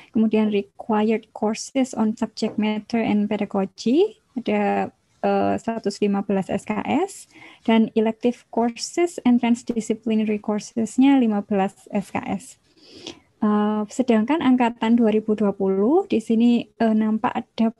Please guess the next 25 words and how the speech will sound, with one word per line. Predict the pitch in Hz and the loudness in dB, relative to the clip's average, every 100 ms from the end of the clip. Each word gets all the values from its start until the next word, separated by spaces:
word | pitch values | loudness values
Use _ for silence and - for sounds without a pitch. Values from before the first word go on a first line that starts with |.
| _ _ | _ _
perubahan | - 254 - _ 226 208 - 247 240 240 | 0 0 -2 _ -2 0 -2 2 6 4
jumlah | 240 220 208 208 247 | 4 2 2 0 -2
S | 208 - | -4 -4
K | 196 | -2
S | 233 226 | -2 -2
di | - 202 196 196 | 0 2 2 2
masing-masing, | 196 196 208 202 196 190 226 202 202 196 - - - _ - | 0 0 -2 0 -2 -2 -2 0 -2 -4 -10 -20 -20 _ -2
eh, | 202 202 | -2 0
tipe | 208 - 214 - | -6 0 -2 0
M | 202 | -4
K, | 196 - 190 185 | -4 -4 -2 0
ya. | 208 349 _ - - - - | 0 -2 _ -20 -20 -8 -2
Untuk | 214 226 240 | 0 0 2
basic | 220 208 214 | 0 0 -4
courses | - 220 - 330 - | -2 -4 -2 -4 -2
on | 247 247 | 2 2
character | 240 233 - 233 | 2 -2 0 0
development, | 214 202 190 190 196 - 370 480 - _ - | 0 0 0 -2 -2 0 -2 -4 -14 _ -4
eh, | 220 214 214 - - | -2 -2 -4 -6 0
twelve | 226 214 - | 0 0 -2
credits, | 220 226 349 - - - | 0 0 -2 -4 -20 -4
jadi, | 214 196 233 240 | -2 2 2 2
eh, | - _ 214 202 202 196 202 | -2 _ 0 0 0 0 -2
M | 208 | -2
K | 214 | -2